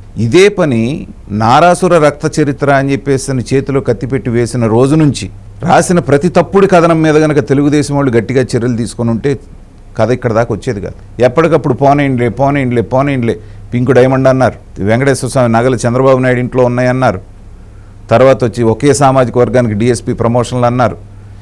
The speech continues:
ఇలా ఒకటా రెండా ఎన్ని అబద్ధాలు ఆడారండి? ఒకే సామాజిక వర్గానికి భూములు ఉన్నారు, రా-, రాజధానిలో అన్నారు. ఇన్ని చేసినా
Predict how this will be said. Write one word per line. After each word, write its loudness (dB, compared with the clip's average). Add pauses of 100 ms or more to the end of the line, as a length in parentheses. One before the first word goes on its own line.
(160)
ఇలా 4
ఒకటా 0
రెండా 2
ఎన్ని 2
అబద్ధాలు 0
ఆడారండి? -6 (1000)
ఒకే 0
సామాజిక 0
వర్గానికి -2
భూములు -2
ఉన్నారు, 0
రా-, 0
రాజధానిలో -2
అన్నారు. -6 (840)
ఇన్ని 2 (100)
చేసినా 0